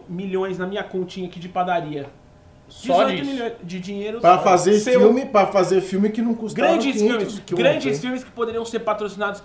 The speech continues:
Speaker 1: pela Globo. Existe uma preguiça no produtor brasileiro que ele acha que se ninguém, se não pegar o dinheirinho de lei, como que eu vou fazer um filme? Como que eu vou contar a minha história se não for com um dinheirinho aqui de um,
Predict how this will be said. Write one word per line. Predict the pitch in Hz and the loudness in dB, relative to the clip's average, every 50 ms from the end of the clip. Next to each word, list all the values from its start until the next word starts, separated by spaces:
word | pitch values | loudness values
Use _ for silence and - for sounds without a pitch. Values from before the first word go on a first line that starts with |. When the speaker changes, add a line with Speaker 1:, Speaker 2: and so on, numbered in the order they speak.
| - - _ | -20 -14 _
Speaker 1:
pela | - 202 196 196 | -6 -4 -4 -4
Globo. | 180 151 151 139 123 - - - - | -4 -6 -6 -8 -8 -10 -14 -14 -12
Existe | 185 180 196 254 254 - 254 | -10 -10 -8 -10 -10 -10 -6
uma | 240 233 190 175 - - - _ - | -6 -6 -6 -6 -8 -16 -18 _ -12
preguiça | 220 214 160 117 107 123 165 214 208 - - - - 101 - - _ _ _ _ - | -10 -10 -12 -12 -14 -14 -14 -12 -12 -12 -14 -16 -16 -18 -18 -20 _ _ _ _ -16
no | 123 131 151 165 160 | -12 -8 -6 -6 -6
produtor | 160 156 160 165 165 - - - - 165 165 147 | -6 -6 -6 -6 -6 -8 -10 -10 -6 -6 -6 -4
brasileiro | 156 151 143 - 131 143 175 185 180 | -4 -6 -8 -8 -4 -4 -4 -4 -4
que | - | -4
ele | 214 220 | -2 -2
acha | 220 226 226 226 | -2 -2 -2 -6
que | - - 208 - - - - - | -10 -12 -14 -14 -16 -18 -20 -20
se | - - - 320 339 | -16 -6 -4 -4 -2
ninguém, | 330 294 262 208 185 240 - - | -2 -4 -6 -8 -10 -12 -14 -18
se | - - - 339 | -12 -8 -6 -4
não | 359 349 | -4 -4
pegar | 339 269 233 - 269 302 | -4 -6 -4 -2 -2 -2
o | 277 | -4
dinheirinho | 208 247 240 240 254 254 190 | -4 -6 -8 -6 -6 -6 -6
de | - 196 175 | -6 -6 -2
lei, | 160 196 254 - | 0 0 0 0
como | - - 392 392 | 0 0 0 0
que | 392 415 | 2 2
eu | 440 | 0
vou | 415 - | 0 -2
fazer | 427 427 427 440 | -4 -4 -4 -4
um | 403 | -4
filme? | - - 415 370 349 208 165 147 117 - - - _ _ _ _ _ _ _ _ _ | -6 -6 -6 -4 -4 -2 -4 -6 -8 -10 -14 -18 _ _ _ _ _ _ _ _ _
Como | - 370 381 381 | -2 -2 -2 0
que | 381 403 | 0 0
eu | 403 381 | 0 0
vou | 370 392 370 330 294 269 269 | 0 0 0 0 0 0 -2
contar | 269 - 320 294 - - 294 277 254 | -2 -2 -4 -4 -2 0 0 0 0
a | 240 | 0
minha | 233 226 | -4 -6
história | 202 - - 254 254 277 294 | -8 -8 -6 -4 -2 -2 -2
se | - 339 | -4 -6
não | 330 320 311 | -6 -6 -4
for | - 294 269 - - - - - - | -2 -2 -2 -2 -4 -8 -18 -20 -14
com | - 294 294 285 | -8 -4 -4 -2
um | 262 254 233 | -2 -4 -6
dinheirinho | 180 208 247 240 233 233 240 220 | -8 -8 -6 -6 -6 -6 -6 -8
aqui | 196 - - 233 | -8 -8 -10 -8
de | 202 220 | -6 -4
um, | 190 170 | -4 -4